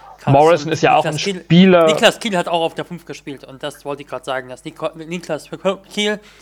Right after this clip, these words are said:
Speaker 1: eben auf die fünf wechseln kann.
Speaker 2: Mike Morrison ist ja durchaus ein Spieler, der ab und zu mal, glaub ich, ganz gerne oder ganz blöderweise in Foul Trouble gerät. Also ja, die Statistiken sagen jetzt da nicht so viel aus, aber so,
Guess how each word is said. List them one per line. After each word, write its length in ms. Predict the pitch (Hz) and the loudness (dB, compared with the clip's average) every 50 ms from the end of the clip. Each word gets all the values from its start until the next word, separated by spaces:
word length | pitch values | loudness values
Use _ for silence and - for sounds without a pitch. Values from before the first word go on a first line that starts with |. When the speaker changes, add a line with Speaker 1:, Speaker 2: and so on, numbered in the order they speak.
| _ _ | _ _
Speaker 1:
eben 260 | - 151 156 151 151 | -8 -8 -8 -6 -8
auf 160 | 135 143 147 - | -10 -10 -10 -12
die 100 | 160 147 | -14 -14
fünf 300 | - 165 160 143 - - | -12 -12 -14 -12 -12 -14
wechseln 280 | 139 - - 139 131 | -14 -14 -16 -20 -20
kann. 160 | - - - _ _ _ _ _ _ _ _ _ - | -20 -20 -20 _ _ _ _ _ _ _ _ _ -2
Speaker 2:
Mike 180 | 127 131 131 - | -2 -2 0 2
Morrison 340 | 139 139 147 151 147 160 147 | 2 2 2 2 0 -4 -2
ist 60 | 127 | 0
ja 120 | 147 139 | 0 0
durchaus 260 | 131 147 139 147 143 135 | 0 0 0 0 0 0
ein 100 | 139 131 | -2 -2
Spieler, 280 | - - 151 147 143 | 2 4 4 4 4
der 180 | 127 131 135 - | 4 2 2 0
ab 120 | - - 143 | 0 -2 -4
und 100 | 139 - | -6 -4
zu 160 | - - 175 | 0 2 4
mal, 560 | 170 151 143 147 151 147 143 139 - - - _ _ _ - - - - - - - - - - - _ _ _ - | 4 4 4 4 4 2 2 0 -4 -8 -12 _ _ _ -20 -20 -20 -20 -20 -20 -20 -20 -20 -20 -20 _ _ _ -6
glaub 160 | - 143 139 139 | -2 0 0 0
ich, 120 | 131 - | 0 0
ganz 240 | - 143 131 131 131 | -2 -2 -2 0 0
gerne 380 | 143 143 147 151 151 151 143 | 2 2 2 2 0 -2 -4
oder 240 | - - - 147 - - 151 147 - - - - - - - - | -4 -6 -6 -8 -12 -14 -18 -20 -20 -20 -20 -20 -18 -16 -4 -2
ganz 440 | - 131 127 - - - - - - _ _ - - | -2 -2 -2 -2 -6 -6 -8 -8 -12 _ _ -10 -4
blöderweise 880 | - 151 135 139 156 170 196 180 175 170 160 147 147 147 160 160 151 160 | -2 0 4 4 6 6 6 4 4 2 2 2 2 2 2 0 -2 -4
in 100 | 147 143 | -6 -4
Foul 260 | - - 160 175 170 | -2 0 0 0 0
Trouble 340 | - - 139 131 131 139 131 | 0 0 0 0 0 -2 -4
gerät. 400 | - 120 117 127 143 147 - - | -2 -2 0 2 2 2 0 -2
Also 280 | - 127 120 123 123 | -2 -2 0 0 -2
ja, 340 | 120 113 110 110 113 123 123 | -2 -2 0 0 0 0 0
die 140 | 123 - 131 | -2 -6 -8
Statistiken 480 | - 127 127 139 127 - 135 131 131 120 | -6 -4 -2 -2 0 0 0 0 0 2
sagen 280 | 127 127 123 127 127 | 2 2 2 0 0
jetzt 200 | 127 120 - - | -4 -6 -4 -4
da 60 | 120 | -4
nicht 200 | 120 123 117 - | -2 -2 -4 -4
so 220 | - - 131 147 160 | -2 2 2 2 2
viel 440 | 156 - 143 135 135 135 131 - - | 2 2 2 4 4 2 0 -2 -2
aus, 440 | - - 135 135 131 131 139 - - | -2 0 0 2 0 -2 -4 -4 -4
aber 380 | - 127 127 127 127 123 131 - - - - - - - - - - - - _ _ _ _ _ | -2 -2 0 0 0 -2 -2 -6 -10 -18 -20 -20 -20 -20 -20 -20 -20 -20 -20 _ _ _ _ _
so, 640 | - - 131 131 127 120 135 147 151 - - - | -2 0 2 2 2 0 -2 -6 -10 -14 -18 -20